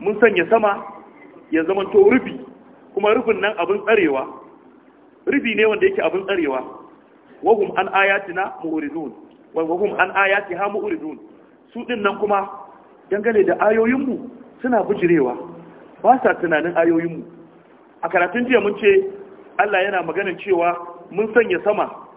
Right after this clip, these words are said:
ya zama to rufi abin tsarewa. Wato rufi wanda yake an tsare shi.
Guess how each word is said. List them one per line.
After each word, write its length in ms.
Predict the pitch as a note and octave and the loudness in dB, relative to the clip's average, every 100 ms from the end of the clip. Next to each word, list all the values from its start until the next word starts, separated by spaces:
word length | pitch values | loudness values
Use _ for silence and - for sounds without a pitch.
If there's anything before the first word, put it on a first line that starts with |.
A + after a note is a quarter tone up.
| - _ | -20 _
ya 120 | D#3 E3 | -4 -2
zama 200 | G#3 G#3 | -2 4
to 240 | G#3+ - | 8 8
rufi 260 | C4 - - - - - _ _ _ | 8 -2 -12 -18 -20 -20 _ _ _
abin 320 | D#3 F#3 F#3+ | -2 -2 2
tsarewa. 480 | G3 G3+ D#3 C#3 C3+ - - - - _ _ _ - | 4 4 4 2 -2 -6 -20 -20 -20 _ _ _ -2
Wato 260 | D#3+ E3 F#3+ | -2 4 2
rufi 220 | C4 G#3+ | 2 2
wanda 200 | F#3+ F#3 | 4 4
yake 140 | G#3 G3+ | 2 0
an 120 | G#3 G#3 | -2 0
tsare 200 | A3+ F#3+ | 2 2
shi. 180 | F#3 | -2